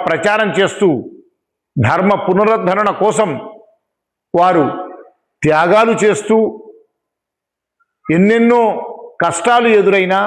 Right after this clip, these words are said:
అవరోధాలు ఎదురైనా ధైర్యంగా పోరాడుతూ, పాషండ మతాలను, మతాలను ఖండిస్తూ, సనాతన ధర్మం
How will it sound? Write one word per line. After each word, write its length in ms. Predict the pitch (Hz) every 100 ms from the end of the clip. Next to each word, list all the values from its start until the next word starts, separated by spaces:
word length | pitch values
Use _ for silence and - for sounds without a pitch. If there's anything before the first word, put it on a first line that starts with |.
| 214 - -
అవరోధాలు 540 | 143 196 220 185 226 220
ఎదురైనా 380 | 196 196 185 185 196 - - - _ - 107
ధైర్యంగా 560 | 147 202 226 226 226 208 -
పోరాడుతూ, 520 | 175 190 190 170 214 220 - - - _ _ _ _ _ _
పాషండ 460 | 170 214 226 247 247 226
మతాలను, 500 | 220 208 214 208 185 - - - -
మతాలను 420 | 175 - 208 185 -
ఖండిస్తూ, 440 | - 175 190 - 214 226 - - _ _ _ _ _ _ _ _ _ _ _ _ - -
సనాతన 520 | - 190 226 240 247 240 196
ధర్మం 300 | 220 233